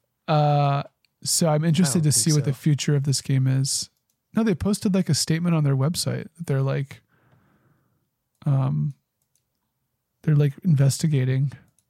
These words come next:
Speaker 1: to see if
Speaker 2: Really?
Speaker 1: they have, like, copyright infringement. Yeah.
Speaker 2: Huh.
Speaker 1: Let me see.
Speaker 2: I didn't know that.
Speaker 1: Game Freak Pal World statement. "We received many inquiries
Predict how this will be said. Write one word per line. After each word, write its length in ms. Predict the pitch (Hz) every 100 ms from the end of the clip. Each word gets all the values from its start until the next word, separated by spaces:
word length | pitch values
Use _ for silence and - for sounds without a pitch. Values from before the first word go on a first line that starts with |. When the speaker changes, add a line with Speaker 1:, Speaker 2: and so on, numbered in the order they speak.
| _ _ _ _ _ _ 113
Speaker 1:
to 120 | -
see 80 | 220
if 40 |
Speaker 2:
Really? 180 | 247 135
Speaker 1:
they 80 | 123
have, 100 | 139
like, 160 | 139 151
copyright 440 | 147 139 151 139
infringement. 500 | 139 139 143 143 143 _
Yeah. 320 | 175 156 202 117 - _ _ _ _ _ _ _ _ _ _ _ _ _
Speaker 2:
Huh. 400 | - - - 156 95 - - _ _ _ _ _ _ -
Speaker 1:
Let 100 | 135
me 60 |
see. 320 | 127 - 135 131 _ _ _ _ _ _ _ 123
Speaker 2:
I 40 |
didn't 220 | 110 104
know 160 | 104 107
that. 280 | 101 98 107 _ _ _ _ _ _ _ _ _ _ _ _ _ _ _ _ _ _ _ -
Speaker 1:
Game 260 | 196 208
Freak 340 | 190 202 190 -
Pal 260 | 185 160
World 280 | 160 165 156
statement. 480 | - 165 156 139 135 _ _ _ -
"We 120 | 185
received 460 | 175 - 202 214 214
many 240 | 202 190
inquiries 800 | 180 165 175 180 180 170 -